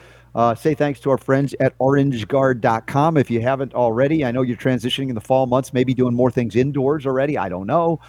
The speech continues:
But if the ants and roaches come in during the cold weather, hey, take care of them without harming your kids or your, your, your pets. Or yourself. Orange guard dot com, Delimining from the orange peel. You can get it at your local Ace Hardware store.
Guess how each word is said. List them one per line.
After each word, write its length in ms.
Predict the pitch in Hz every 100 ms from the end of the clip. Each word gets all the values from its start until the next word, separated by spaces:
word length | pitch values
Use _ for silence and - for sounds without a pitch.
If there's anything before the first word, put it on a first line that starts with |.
| - - -
But 100 | 117
if 100 | 117
the 160 | 113
ants 200 | 135 151
and 100 | 135
roaches 300 | 139 143 139
come 180 | - 131
in 100 | 131
during 200 | 123 120
the 40 | 113
cold 280 | 175 180
weather, 320 | 156 170 165 147
hey, 260 | 196 220
take 240 | - 151 -
care 160 | 170
of 60 | 147
them 140 | 147
without 260 | 127 127 120
harming 340 | 120 117 117
your 80 | 98
kids 420 | - 123 117 - -
or 160 | 101
your, 160 | 92 90 - -
your, 360 | 87 90 - -
your 220 | 95 87 - -
pets. 320 | 82 - - - - - - _ _ _ _ _
Or 100 | 180
yourself. 540 | 196 254 302 302 - - - - _ _ _ _ _ _ _ _ _
Orange 320 | 139 170 175
guard 220 | - 185 160
dot 220 | 160 -
com, 280 | 143 143 143
Delimining 520 | 131 156 170 165 156
from 140 | 139
the 100 | 131
orange 340 | 131 139 - -
peel. 400 | 139 131 131 - -
You 120 | 107
can 120 | 120
get 180 | 117 135
it 60 | 139
at 60 | 127
your 100 | 113
local 300 | 117 107 101
Ace 180 | 131
Hardware 400 | - 139 139 131
store. 460 | 127 - 127 123